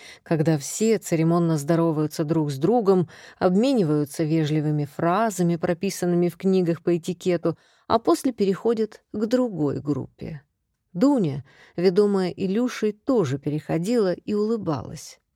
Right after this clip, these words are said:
молчаливо, пока они, наконец,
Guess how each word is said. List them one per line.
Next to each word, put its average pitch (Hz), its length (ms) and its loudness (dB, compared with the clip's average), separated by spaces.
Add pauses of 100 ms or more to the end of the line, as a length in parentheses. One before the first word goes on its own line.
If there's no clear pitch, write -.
(120)
молчаливо, 220 840 -4 (640)
пока 165 320 2
они, 170 320 0
наконец, 185 680 -2